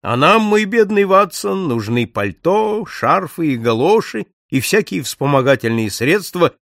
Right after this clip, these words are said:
какие только человек выдумал для борьбы с непогодой. Но постойте, кэб уехал. Есть ещё надежда.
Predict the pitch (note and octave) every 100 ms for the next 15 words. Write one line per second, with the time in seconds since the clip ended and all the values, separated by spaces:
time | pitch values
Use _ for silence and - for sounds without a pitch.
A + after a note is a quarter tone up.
0 | - D3 - C#3 C3+ B2 A#2+ - A#2+ A#2
1 | C3+ D3 A2 B2+ E3+ D#3+ D#3 C3+ A2 B2
2 | A2 G#2 F#2 A#2 - A2 G2+ G2+ E2+ E2+
3 | F2 F2 _ _ _ - A2+ G#2 G2+ _
4 | _ _ G2+ - D#3 F3+ - - _ _
5 | _ _ _ _ _ _ _ _ G2 C#3
6 | - F3 G3+ B3+ - - - _ _ _
7 | _ _ _ _ - G#2+ B2+ - - F3
8 | - - G3 G3 F3 A#2 F#2+ F2+